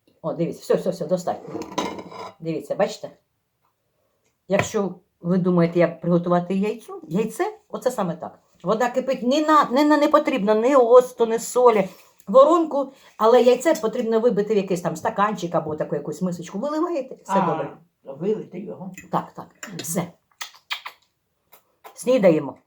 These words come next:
Speaker 1: Дякую вам за компанію, що з нами поснідали. Зараз піду ось однесу м'якенькі кісточки своєму другові. Обережно,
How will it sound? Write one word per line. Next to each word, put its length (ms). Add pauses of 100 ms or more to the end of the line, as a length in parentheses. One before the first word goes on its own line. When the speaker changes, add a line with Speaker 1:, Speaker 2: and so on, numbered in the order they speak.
(160)
Speaker 1:
Дякую 120
вам 140
за 100
компанію, 540
що 120
з 60
нами 220
поснідали. 680 (300)
Зараз 360
піду 260
ось 160
однесу 500 (500)
м'якенькі 460
кісточки 680
своєму 380
другові. 580 (2500)
Обережно, 540